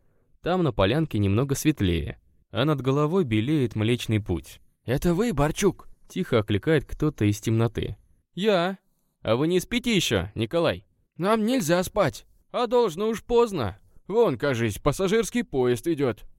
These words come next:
Долго прислушиваемся и различаем дрожь в земле.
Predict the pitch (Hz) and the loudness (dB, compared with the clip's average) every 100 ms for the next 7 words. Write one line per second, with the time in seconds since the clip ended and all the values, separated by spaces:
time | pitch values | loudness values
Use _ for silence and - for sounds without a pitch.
0 | _ - - 107 160 135 123 127 - 208 | _ -12 -4 0 0 0 0 -2 0 -2
1 | - 90 85 80 - 78 123 135 139 175 | 0 0 2 0 0 2 2 0 0 0
2 | 165 123 147 110 95 92 101 90 - | 0 0 0 0 -2 0 2 0 -4